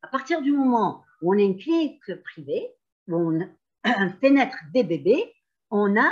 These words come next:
la responsabilité de s'approvisionner et de faire cette vaccination. D'accord ? Donc, c'est vraiment, euh, très important. Euh, on peut maintenant essayer de répondre un petit peu aux questions du chat et débattre,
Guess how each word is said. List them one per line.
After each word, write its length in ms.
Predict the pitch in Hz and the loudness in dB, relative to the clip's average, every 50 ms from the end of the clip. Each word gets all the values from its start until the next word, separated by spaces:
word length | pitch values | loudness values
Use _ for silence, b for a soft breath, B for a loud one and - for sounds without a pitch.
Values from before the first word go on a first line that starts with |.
| 494 427 320 | -2 -2 -2
la 120 | 208 180 | -2 -2
responsabilité 1080 | 165 - 302 320 311 - 277 262 254 - 254 220 185 185 190 175 180 180 - - 262 403 480 466 - _ _ _ _ _ | -2 -2 -4 -6 -6 -8 -10 -12 -8 -6 -6 -6 -4 -6 -8 -8 -10 -10 -8 -8 -6 -6 -6 -8 -12 _ _ _ _ _
de 160 | 156 156 320 370 427 | -12 -4 -2 -2 -2
s'approvisionner 960 | 403 - 277 - - - 208 175 175 175 147 156 160 170 240 359 403 - _ _ | -2 -6 -8 -8 -8 -10 -10 -10 -8 -10 -10 -10 -10 -8 -8 -10 -12 -14 _ _
et 80 | 202 | -6
de 160 | 175 180 240 285 349 359 359 - _ _ | -4 -2 -4 -4 -4 -6 -10 -14 _ _
faire 140 | - 330 359 359 | -4 -4 -4 -4
cette 240 | - 269 247 - 160 | -6 -12 -12 -8 -6
vaccination. 600 | 196 190 196 - _ 165 147 143 - _ _ - _ _ _ _ _ _ _ _ _ _ _ _ _ 175 | -6 -8 -8 -12 _ -12 -12 -12 -12 _ _ -20 _ _ _ _ _ _ _ _ _ _ _ _ _ -4
D'accord ? 400 | 190 190 - 285 359 427 339 185 | -4 0 2 2 2 2 2 -2
Donc, 240 | 202 214 208 214 | -2 -2 -2 -4
c'est 200 | - - 202 196 | -4 -6 -4 -4
vraiment, 520 | 180 160 175 196 226 226 220 214 185 - - | -4 -2 -2 -2 -2 0 -2 -2 -4 -4 -2
euh, 220 | 165 160 151 151 147 151 | -2 -2 -2 -2 -4 -6
très 220 | - - 285 214 214 | -2 -2 -2 0 -2
important. 500 | 185 175 - - - _ - 233 320 427 480 - - - _ _ _ _ _ - | -6 -8 -10 -12 -12 _ 0 0 2 2 0 -4 -10 -18 _ _ _ _ _ -2
Euh, 160 | 180 170 180 - | 0 0 0 0
on 160 | 208 202 202 | 0 -2 -2
peut 200 | - - 320 370 330 | -2 -4 -2 0 0
maintenant 460 | 277 247 - - 233 254 254 240 226 | 0 -2 -2 -6 -6 -4 -2 -2 -2
essayer 340 | 208 190 185 - - 208 185 | -2 -4 -6 -4 -4 -4 -2
de 60 | 185 | -2
répondre 400 | 196 202 202 202 196 190 175 175 | -4 -6 -8 -8 -10 -10 -8 -8
un 80 | 180 | -8
petit 200 | 170 - - _ _ | -10 -10 -16 _ _
peu 80 | - 185 | -6 -6
aux 120 | 175 165 | -6 -6
questions 640 | - - 160 - _ - 170 160 156 156 151 151 151 | -8 -12 -16 -18 _ -12 -8 -6 -6 -4 -4 -4 -4
du 300 | 147 135 143 139 131 - _ | -6 -6 -8 -12 -14 -14 _
chat 400 | - 226 269 320 359 370 180 - - | -8 -6 -4 -2 -4 -4 -6 -6 -8
et 80 | 170 151 | -8 -8
débattre, 800 | 131 131 202 202 170 147 185 196 190 165 - - - - - | -4 -4 -2 -2 0 0 0 0 0 0 -4 -8 -16 -14 -12